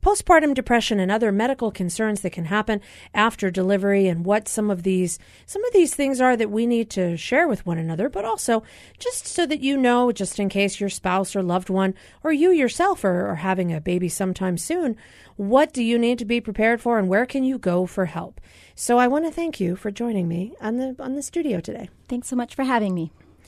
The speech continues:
Speaker 1: Now, we talked a few years ago, and you've been at Kaiser now for fourteen years.
Speaker 2: Yeah.
Speaker 1: You started off doing your residency in California.
Speaker 2: I did.
Speaker 1: But you're from Hawaii.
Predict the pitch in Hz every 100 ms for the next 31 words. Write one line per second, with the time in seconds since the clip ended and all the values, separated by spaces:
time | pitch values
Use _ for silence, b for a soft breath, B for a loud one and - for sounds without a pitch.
0 | b b b b 262 294 392 320 277 247
1 | 254 226 214 240 240 320 B B B 240
2 | 240 240 214 277 302 254 208 - 226 226
3 | 226 190 175 180 196 180 175 170 170 170
4 | b b - 392 - 415 359 349 - -
5 | - _ - - 247 294 208 170 B _
6 | 233 - 240 254 247 233 247 - - 233
7 | 220 240 233 233 220 233 226 B B -
8 | 220 220 220 240 233 220 233 226 226 233
9 | 196 190 185 226 240 262 185 170 294 -
10 | - 214 202 185 226 254 - 226 285 320
11 | 453 359 185 -